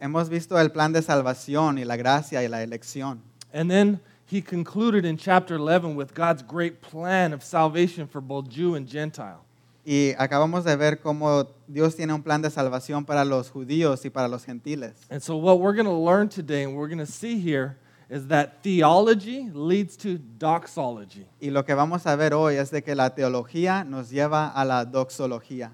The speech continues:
Speaker 2: Theology is the study of God.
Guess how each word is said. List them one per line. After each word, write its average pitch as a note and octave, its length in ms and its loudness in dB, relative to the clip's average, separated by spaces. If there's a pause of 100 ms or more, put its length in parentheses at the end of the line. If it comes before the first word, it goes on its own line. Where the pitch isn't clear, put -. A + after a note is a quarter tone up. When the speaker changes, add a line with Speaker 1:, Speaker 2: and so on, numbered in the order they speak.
(200)
Speaker 2:
Theology F#3+ 640 6
is D3+ 240 -2 (200)
the C#3 160 -10
study D#3+ 500 4
of A2+ 160 -8
God. A#2+ 220 -12